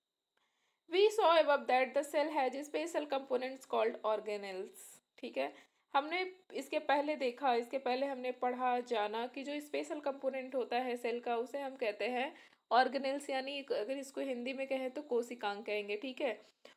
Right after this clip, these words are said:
और ये कैसे ऑर्गेनाइज होती है, इसके बारे में हमने जाना था। और हमने स्टडी, और एक सेल की स्टडी हम कर सकते हैं माइक्रोस्कोप से, ठीक है? We would come across three features।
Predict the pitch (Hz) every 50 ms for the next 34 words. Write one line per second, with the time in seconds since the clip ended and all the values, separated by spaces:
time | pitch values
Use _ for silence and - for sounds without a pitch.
0 | _ _ - 247 269 302 330 339 339 339 285 294 - 370 349 311 311 311 302 320
1 | 294 277 277 294 285 330 294 269 - 285 285 285 294 285 - 285 269 262 254 254
2 | 262 262 277 285 269 247 254 262 254 247 240 233 233 254 254 277 294 - - -
3 | 277 294 294 285 277 285 285 294 294 294 269 247 240 277 294 294 - - - _
4 | _ _ _ _ _ _ _ - 262 294 311 302 247 269 294 285 - - _ _
5 | - - - 294 285 302 339 330 - 349 349 349 349 - - 262 262 254 277 302
6 | 311 311 294 302 285 277 285 285 302 262 - - 285 302 311 294 254 247 233 233
7 | - 240 240 233 254 247 - - 220 - - - - - - - - 226 214 214
8 | - 254 233 240 269 240 240 311 311 262 226 294 311 320 - - 294 302 - -
9 | 285 277 277 277 262 262 - 254 233 233 247 254 - - 277 262 262 254 247 220
10 | - - 190 190 190 -